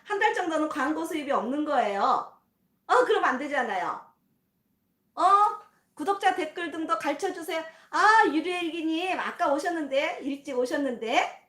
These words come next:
<laughs> 왜 못 들으셨을까? 제가 아까 했어요. <laughs> 구독자 댓글 있잖아요. 다시 알려드릴게요. <clears throat> 이제, 아, 이제 마지막으로 알려드려요.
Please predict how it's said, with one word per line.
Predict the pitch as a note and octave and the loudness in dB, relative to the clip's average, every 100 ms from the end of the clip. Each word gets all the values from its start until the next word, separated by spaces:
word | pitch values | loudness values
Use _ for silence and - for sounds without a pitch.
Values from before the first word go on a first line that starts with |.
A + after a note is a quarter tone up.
| _ | _
<laughs> | G#4+ G#4+ B4 A4+ - - | -4 0 2 0 -4 -16
왜 | - C4+ | 2 4
못 | A#3+ A3 | 4 -2
들으셨을까? | D4 D#4 D#4+ D4+ B3 - A#3+ D#4 A#4 - _ | -4 -4 -4 -4 -8 -2 2 2 2 -6 _
제가 | - C#4 C#4+ | -6 0 0
아까 | - E4 | 0 -2
했어요. | E4 G#4+ - F#4 E4+ E4 F4+ - | -2 -4 0 4 6 6 6 4
<laughs> | - C#5 - A#4 A#4 A4+ A#4 G#4+ A4+ G#4 G#4 G#4 - F#4 - D#4+ - _ - - - - | 2 2 6 6 6 4 4 2 4 2 2 -2 -2 -6 -8 -10 -12 _ -20 -20 -20 -10
구독자 | D#4 F4+ F#4 F#4 | -4 -2 0 2
댓글 | F4 C#4 E4+ D#4 | 2 0 -2 -6
있잖아요. | D#4 D4+ C4+ B3 E4 D4 - - | -2 -2 0 2 4 2 0 -4
다시 | A3+ - | -4 4
알려드릴게요. | F#4 F4+ - C4+ A#3+ A#3+ G#3 E3+ - _ _ _ _ _ _ | 4 6 2 -2 -8 -6 -4 -4 -6 _ _ _ _ _ _
<clears throat> | E4 E4+ A3+ - - _ _ _ _ _ _ _ _ _ _ _ _ _ | 4 4 4 -4 -16 _ _ _ _ _ _ _ _ _ _ _ _ _
이제, | G#3 G#3 G#3 G3+ - - | -12 -6 -6 -6 -12 -6
아, | C#4 F#4 D4 | 4 6 6
이제 | G#3 G#3 | 2 -6
마지막으로 | G#3 F#3 A#3 C#4+ D4+ | -8 -8 -4 -4 -2
알려드려요. | B3 A3 B3+ C#4+ D4+ | -2 0 -2 -2 0